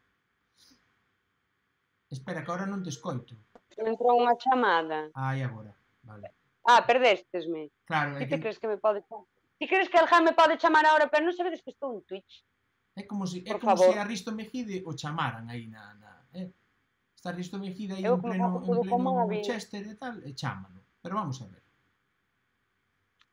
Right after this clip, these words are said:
Speaker 2: Por favor.
Speaker 1: De verdade.
Speaker 2: Mira, Fran, non me fajas así, así improvisar. Improviso mal.
Speaker 1: <laughs> Home, seguro que sigues algunha canle de TikTok has de
Speaker 2: No.
Speaker 1: seguir, ou?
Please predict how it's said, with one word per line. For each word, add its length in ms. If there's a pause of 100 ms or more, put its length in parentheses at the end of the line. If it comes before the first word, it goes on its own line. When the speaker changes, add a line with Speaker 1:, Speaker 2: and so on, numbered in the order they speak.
(300)
Speaker 2:
Por 160
favor. 400
Speaker 1:
De 140
verdade. 420 (460)
Speaker 2:
Mira, 240
Fran, 340
non 80
me 140
fajas 400
así, 340 (400)
así 240
improvisar. 880 (540)
Improviso 560
mal. 400
Speaker 1:
<laughs> 20 (2750)
Home, 240
seguro 340
que 80
sigues 380
algunha 400
canle 240
de 80
TikTok 400
has 80
de 80
Speaker 2:
No. 80
Speaker 1:
seguir, 320
ou? 160